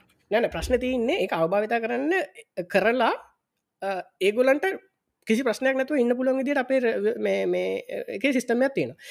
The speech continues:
ඒක අවභාවිතා කරොතින්, ඒ අවභාවිතා කරන නිල්-, නිලධාරීන්ට ක්‍රියාමාර්ග ගැනීම ප්‍රතිපාදයක් ලංකාවේ හරියට නෑ. එතකොට ඒගොල්ලොම කියනවා මේ ලංකාවේ මෙන්න මෙහෙම, අ,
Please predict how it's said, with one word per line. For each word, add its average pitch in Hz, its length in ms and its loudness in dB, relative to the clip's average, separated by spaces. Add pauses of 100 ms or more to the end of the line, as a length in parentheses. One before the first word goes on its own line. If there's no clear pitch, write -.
(120)
ඒක 190 180 2
අවභාවිතා 214 680 6
කරොතින්, 180 500 0 (180)
ඒ 190 160 -2
අවභාවිතා 208 480 4
කරන 202 220 2
නිල්-, 214 400 0 (280)
නිලධාරීන්ට 220 920 2 (220)
ක්‍රියාමාර්ග 233 580 4
ගැනීම 240 300 0
ප්‍රතිපාදයක් 240 560 0
ලංකාවේ 220 440 2
හරියට 233 320 2
නෑ. - 140 -4 (680)
එතකොට 202 360 4
ඒගොල්ලොම 226 600 6
කියනවා 240 320 6
මේ 214 260 4
ලංකාවේ 180 540 4
මෙන්න 208 180 4
මෙහෙම, 208 240 2
අ, 226 120 0